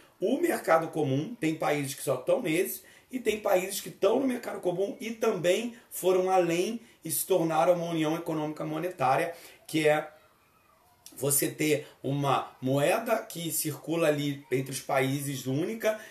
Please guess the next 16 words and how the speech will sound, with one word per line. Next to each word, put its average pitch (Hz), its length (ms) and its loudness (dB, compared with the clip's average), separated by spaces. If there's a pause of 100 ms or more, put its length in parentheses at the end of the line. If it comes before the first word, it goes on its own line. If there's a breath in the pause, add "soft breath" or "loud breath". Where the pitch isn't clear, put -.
e 156 60 -8
você 175 260 -4
ter 175 120 -2
uma 170 120 -4
convergência 208 720 -4
de 160 120 -12
políticas 156 500 -8
econômicas, 151 800 -2 (380 loud breath)
é, 139 320 4
que 135 160 -8
são 151 320 -2
semelhantes 139 560 -2
entre 160 160 -4
os - 60 -12
países 147 540 0 (300 loud breath)
pra 147 460 2